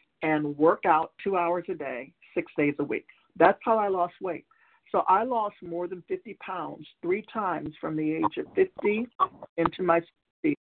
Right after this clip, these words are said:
I lost more than fifty pounds three times, and each time it all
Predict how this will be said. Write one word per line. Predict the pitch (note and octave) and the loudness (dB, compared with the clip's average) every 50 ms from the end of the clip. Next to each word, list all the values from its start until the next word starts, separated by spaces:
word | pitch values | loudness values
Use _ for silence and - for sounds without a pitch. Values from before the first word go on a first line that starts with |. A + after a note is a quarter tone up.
| _ - | _ 0
I | D3+ D3+ | 2 4
lost | D#3 D#3+ E3 D#3 D#3 E3 - - - | 4 6 6 6 4 4 0 -6 -8
more | E3 D3+ D3+ D3+ | -4 -2 -2 -2
than | D3+ D#3+ D3+ | -2 -4 -4
fifty | - D#3+ D#3 - D#3+ D#3+ | -6 -6 -6 -4 -8 -6
pounds | - E3+ D3+ C#3+ C3 - D3 _ - - | -4 -2 -2 -2 -2 -4 -6 _ -8 -2
three | F3 F#3 A#3+ A#3+ | 0 0 0 -2
times, | - - - D3+ - - D3 - - - - - - - - | -4 -4 -4 -4 -4 -6 -12 -20 -20 -20 -20 -20 -12 -4 0
and | - E3 E3 - - | 0 0 0 0 2
each | A3+ A#3+ A#3+ - - - | 2 2 2 0 -2 6
time | - B3 A#3+ G3+ E3 D3 C#3 C#3+ - - | 8 10 10 10 8 6 2 -2 -4 2
it | - D3 C#3 - - - | 2 2 2 4 8 10
all | D#3+ F3 F3+ F#3 | 10 10 10 6